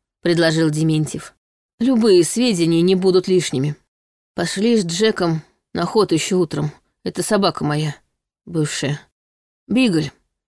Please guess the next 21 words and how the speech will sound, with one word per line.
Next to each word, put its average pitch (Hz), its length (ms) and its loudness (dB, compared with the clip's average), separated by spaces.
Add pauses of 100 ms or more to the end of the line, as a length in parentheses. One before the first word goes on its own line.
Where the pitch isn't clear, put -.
(120)
Золотой 226 480 0
пес 214 300 0
был, 151 260 -4 (360)
охотник 214 560 2
отменный, 196 720 2 (440)
дичь 190 380 0
за 175 120 2
версту 214 380 2
чуял. 160 380 0 (680)
Я 254 220 0
за 277 120 2
ним 302 220 6
в - 40 -4
саму 254 360 0
Пермь 247 320 0
ездил. 160 480 2 (560)
Денег 302 420 2
столько 302 400 -4
отдал, 247 340 2
страшно 240 340 -2
сказать. 180 540 0